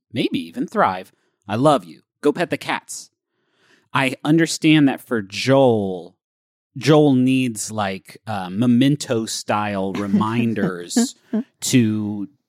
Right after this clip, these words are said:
Speaker 1: touch the animals, um, and give them the physical,
Speaker 2: Mm-hmm.
Speaker 1: that, 'cause that's their love language, all
Speaker 2: Mm-hmm.
Speaker 1: animals, uh, is phy-, is physical touch. That's not true at all. Most animals' love language is, like, some ham
Speaker 2: <laughs>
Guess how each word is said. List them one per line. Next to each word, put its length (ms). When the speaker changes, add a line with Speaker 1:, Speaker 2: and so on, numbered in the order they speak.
Speaker 1:
touch 240
the 200
animals, 600
um, 640
and 400
give 160
them 200
the 360
physical, 600
Speaker 2:
Mm-hmm. 180
Speaker 1:
that, 180
'cause 140
that's 200
their 120
love 200
language, 440
all 180
Speaker 2:
Mm-hmm. 140
Speaker 1:
animals, 540
uh, 380
is 340
phy-, 120
is 260
physical 380
touch. 400
That's 180
not 140
true 160
at 60
all. 340
Most 340
animals' 300
love 180
language 380
is, 160
like, 380
some 280
ham 520
Speaker 2:
<laughs> 80